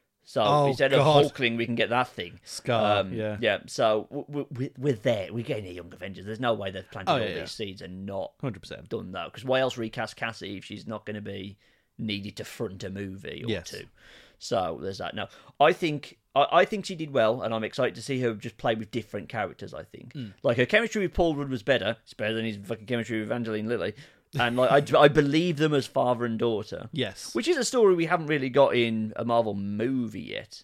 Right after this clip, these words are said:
Speaker 2: No, not in a
Speaker 1: Like,
Speaker 2: movie,
Speaker 1: a
Speaker 2: no.
Speaker 1: bit at the end of Love and Thunder, but not really.
Speaker 2: Not in the same depth.
Speaker 1: No,
Speaker 2: Because this
Speaker 1: so
Speaker 2: is, you know, that idea. And, mm, the fucking trailers, I swear to Christ, they need to stop doing this.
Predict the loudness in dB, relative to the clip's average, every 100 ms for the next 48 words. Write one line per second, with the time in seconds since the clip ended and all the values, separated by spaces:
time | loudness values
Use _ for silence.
0 | -8 -4 -4 -4 -8 -10 -8 -2 0 0
1 | -4 2 6 8 6 4 4 2 2 2
2 | 0 -4 -2 -2 -2 -2 -4 -6 -8 -6
3 | -8 -8 -8 -10 -8 -10 -12 -6 2 6
4 | 6 4 -4 -4 -4 -6 -6 -8 -10 -12
5 | -16 -20 -10 -8 -6 -2 0 0 0 -2
6 | -4 -6 -6 -4 -6 -4 -4 -4 -4 -4
7 | -6 _ -6 -6 -8 -16 -16 -12 -10 -8
8 | -6 -2 -2 -2 -6 -14 _ _ -18 -6
9 | -4 -4 -4 -8 -10 _ _ -6 -4 -2
10 | -4 -6 0 2 2 0 -6 -12